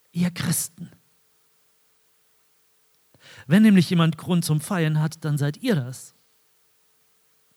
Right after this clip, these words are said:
Zugegeben, die Tage und Zeiten sind dunkel. Bei uns wird Weihnachten ja in der dunklen Weihnachtszeit gefeiert. Könntet ihr euch vorstellen, Weihnachten auf den Bahamas zu feiern?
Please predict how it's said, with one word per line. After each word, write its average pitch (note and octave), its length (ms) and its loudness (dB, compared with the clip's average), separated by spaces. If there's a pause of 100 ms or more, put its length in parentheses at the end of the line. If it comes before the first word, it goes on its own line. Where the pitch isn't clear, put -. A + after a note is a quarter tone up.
(3000)
Zugegeben, B2 680 -4 (840)
die B2 80 -18
Tage D#3+ 340 -2
und C3+ 160 -2
Zeiten D3+ 420 -4
sind E3+ 420 -2
dunkel. A#2 420 -6 (560)
Bei F3 100 -6
uns F3 240 2
wird A#2+ 200 -2
Weihnachten D3 440 2
ja C3 180 0
in C#3 180 -4
der A#2+ 140 -4
dunklen D3 580 -4 (340)
Weihnachtszeit B2+ 880 -4 (220)
gefeiert. A#2+ 520 -8
Könntet C#3+ 380 -2
ihr D#3+ 140 -6
euch B2+ 160 -6
vorstellen, C3+ 560 -2
Weihnachten C#3 440 -6
auf C3+ 120 -8
den C3 160 -4
Bahamas B2+ 540 -8
zu F#3+ 120 -10
feiern? F#3+ 400 -6